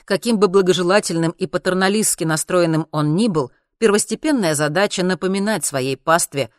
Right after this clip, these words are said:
что статуя не самое главное. Это всего лишь изображение чего-то высшего, и через нее можно обратиться к божественному. Это извечная и основная проблема религиозного искусства,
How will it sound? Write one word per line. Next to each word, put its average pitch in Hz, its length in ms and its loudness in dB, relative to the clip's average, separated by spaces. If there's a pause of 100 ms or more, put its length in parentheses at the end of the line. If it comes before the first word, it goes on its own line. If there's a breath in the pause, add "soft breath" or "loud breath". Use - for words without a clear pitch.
что - 240 -4
статуя 175 480 0
не 180 140 -2
самое 175 420 -4
главное. 127 480 -4 (300)
Это 170 180 -6
всего 165 260 -2
лишь 170 280 -2
изображение 156 720 -2
чего-то 160 400 -4
высшего, 139 600 -2 (220 soft breath)
и 208 120 -2
через 175 320 -2
нее 175 300 0
можно 180 340 -2
обратиться 165 640 -2 (240 soft breath)
к 170 80 -8
божественному. 185 800 -4 (680)
Это 254 280 0
извечная 185 560 0
и 208 120 -6
основная 190 540 -2
проблема 175 580 0 (200)
религиозного 147 680 0
искусства, 214 540 -2